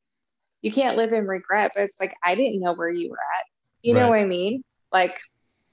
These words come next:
Speaker 1: could, could I have done something earlier? I don't know. But, like, I still remember the day that you came in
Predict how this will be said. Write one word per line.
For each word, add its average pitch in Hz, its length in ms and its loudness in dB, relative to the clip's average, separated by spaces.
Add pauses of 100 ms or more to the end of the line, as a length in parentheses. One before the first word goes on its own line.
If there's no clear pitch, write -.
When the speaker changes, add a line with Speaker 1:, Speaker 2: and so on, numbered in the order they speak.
(380)
Speaker 1:
could, 190 300 2 (260)
could 202 140 2
I 185 120 8
have 180 340 4
done 190 240 2
something 190 400 -6
earlier? 220 520 2 (120)
I 175 140 2
don't 202 180 2
know. 214 280 -2 (180)
But, 185 160 2
like, 175 220 2 (1500)
I 202 120 4
still 214 480 2
remember 196 480 2
the 180 160 -2
day 180 480 2 (220)
that 190 260 0
you 202 200 0
came 190 300 -4
in 190 180 0